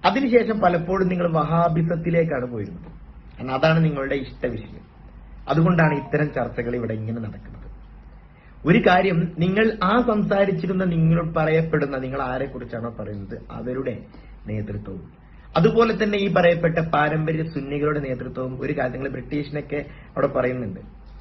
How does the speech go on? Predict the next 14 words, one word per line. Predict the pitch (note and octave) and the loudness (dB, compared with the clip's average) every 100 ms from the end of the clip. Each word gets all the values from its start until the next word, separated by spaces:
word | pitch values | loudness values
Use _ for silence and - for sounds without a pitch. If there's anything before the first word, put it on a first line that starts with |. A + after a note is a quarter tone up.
| - - - - - | -20 -20 -20 -20 -4
ആ | E3 | 2
ബ്രിട്ടീഷ് | G#3 G3 E3 A3 - | 4 4 2 2 4
ഗവൺമെന്റിന്റെയൊക്കെ | G3+ G3 F#3+ G3 F#3 F#3 F#3 E3+ | 4 4 0 -2 -2 -2 -2 0
ആ | F3 F3 | 2 2
അക്രമങ്ങൾ | D#3+ E3 E3 E3 E3+ E3+ | 0 0 0 2 2 2
ഇവിടെ | D#3+ D#3+ | 0 0
ഉണ്ടായിരുന്ന | D3 D3+ D3+ D#3 D3+ | 0 0 0 -2 -4
സമയത്ത് | D3 C#3 C#3 C3+ C#3 C#3 | -4 -6 -8 -8 -6 -6
യുദ്ധം | C3 B2+ A#2 D#3 D#3 | -6 -8 0 2 2
ചെയ്യല് | D#3 C3+ C3+ B2 A#2+ - - - - | 0 -2 -2 -4 -8 -12 -20 -12 0
അത് | D#3 D#3+ D#3+ | 4 6 6
ദീനിന്റെ | E3+ F#3 A3 B3 B3 A#3 | 4 4 6 6 6 6
ഭാഗമാണ് | D#3+ D#3+ E3+ E3+ F3+ D#3+ D#3 D#3 D#3 D3+ | 4 2 0 2 2 2 2 0 0 -2
എന്ന് | D#3 D#3+ F3 | 0 2 2